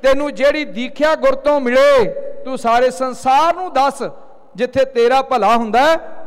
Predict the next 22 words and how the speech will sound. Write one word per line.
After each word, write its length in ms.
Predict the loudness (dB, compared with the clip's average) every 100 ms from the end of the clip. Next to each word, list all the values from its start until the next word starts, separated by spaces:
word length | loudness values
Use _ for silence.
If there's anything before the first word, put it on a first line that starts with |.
| -2
ਉੱਥੇ 200 | 0 0
ਸੰਸਾਰ 600 | -2 -6 -4 2 2 4
ਦਾ 100 | 2
ਵੀ 120 | -2
ਭਲਾ 320 | -2 0 0
ਹੋ 120 | -2 -4
ਸਕੇ।" 420 | -6 -2 -2 -2 -6 -20 -10
ਕਿਉਂਕਿ 380 | -4 -4 -2 -2
ਅਸੀਂ 200 | -2 -6
ਤੇ 240 | -2 -2 -4 -16 -8
ਉਸ 460 | 0 2 4 2 -4 -6
ਧਰਮ 280 | 0 0 0
ਦੇ 160 | 0 2
ਨਾਲ, 500 | 2 2 2 0 -8 -12 -12 -4
ਉਸ 380 | 2 2 2 -2
ਪੰਥ 380 | -8 -6 -6 -2
ਦੇ 200 | 0 2
ਨਾਲ 240 | 2 2
ਸਾਡਾ 380 | 0 -4 0 -2
ਨਾਤਾ 360 | 0 -4 -2 0
ਹੈ, 200 | 0 -4 -12 -18
ਜਿਹੜੀ 460 | -4 -2 -2 -6